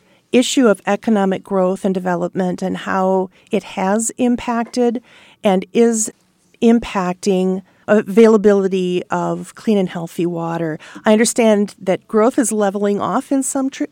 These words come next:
some countries and communities, mostly, I think, wealthy countries and communities, and poised to accelerate in other communities and countries like sub-Saharan Africa. What have these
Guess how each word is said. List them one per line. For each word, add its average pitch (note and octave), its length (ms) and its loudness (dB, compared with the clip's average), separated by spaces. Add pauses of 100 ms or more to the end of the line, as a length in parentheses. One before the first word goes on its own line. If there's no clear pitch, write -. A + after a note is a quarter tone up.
some A#3 260 -2
countries B3+ 520 -4
and A#3 240 -4
communities, A#3 800 -2 (440)
mostly, G#3+ 420 0
I F#3 120 0
think, G3+ 340 -8
wealthy F#3+ 440 -4
countries G3 440 -8
and G3 140 -6
communities, F#3 600 -4 (440)
and G3 600 0 (160)
poised A#3 400 2
to G#3 120 0
accelerate F#3 800 0 (460)
in G3+ 200 2 (140)
other F#3 580 -2 (140)
communities E3+ 580 -2
and E3+ 160 -8
countries - 520 -10
like E3 220 -8
sub-Saharan F3+ 640 -6
Africa. E3 640 -8 (240)
What A#3+ 280 0
have C#4 300 -2
these G#3 380 -2